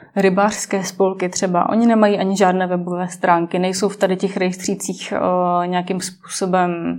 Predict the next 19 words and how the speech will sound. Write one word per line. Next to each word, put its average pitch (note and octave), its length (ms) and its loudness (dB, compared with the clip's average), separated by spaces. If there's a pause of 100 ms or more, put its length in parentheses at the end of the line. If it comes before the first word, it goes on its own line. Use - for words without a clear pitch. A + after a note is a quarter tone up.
zaregistrovaní, F3+ 960 0
nenašel F3+ 440 -4
bys G3 240 -4
je. A3+ 180 2 (920)
Takže G3+ 500 4 (100)
časem A3 360 2
se G#3+ 100 2
to A3 120 0
stávalo G#3+ 560 6
čím G#3+ 280 0
dál G#3+ 180 8
složitějším, G3 680 2
zabíralo G3+ 460 4
nám G3 160 2
spoustu G#3 440 -2
času G#3 300 -2
právě G3+ 320 6
to G3+ 140 0
vyhledávání. E3 920 0